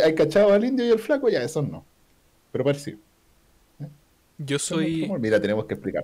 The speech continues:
Speaker 1: Oye, de verdad. ¿Hay cachado cuando explicáis el chiste? Ya, mejor no voy a hacer nada, me gusta. Pero, mm, ¿hay cachado cuando en los trabajos de séptimo básico ponen fuente Google?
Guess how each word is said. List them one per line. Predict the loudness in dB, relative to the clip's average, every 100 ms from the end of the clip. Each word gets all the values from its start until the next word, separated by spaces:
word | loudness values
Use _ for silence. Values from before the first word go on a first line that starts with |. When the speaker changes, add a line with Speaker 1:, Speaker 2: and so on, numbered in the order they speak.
| 0
Speaker 1:
Oye, | 4
de | 4
verdad. | 4 2 0 -2
¿Hay | 0
cachado | 0 2 2
cuando | 2 2
explicáis | 2 2 2
el |
chiste? | -2 -6 -4
Ya, | -4
mejor | -4 -8 -10
no |
voy | -8
a | -8
hacer | -10
nada, | -12 -12
me |
gusta. | -14 -16 -20 -20 _ _ _ -8
Pero, | -2 -2 -4 -18 -20 _ _ _ _ -12
mm, | -10 -10 -18 _ _ _ _ _ _ _ -12 -12 -16 -18 -18 -8
¿hay | -6
cachado | -2 0 4
cuando | 4 4 4
en | 4
los | 6 6 6 6 6 2 0
trabajos | 2 2 2
de | 0
séptimo | 0 -4 -4
básico | -4 0 0
ponen | 0 0 0
fuente | 0 0
Google? | -2 -4 -6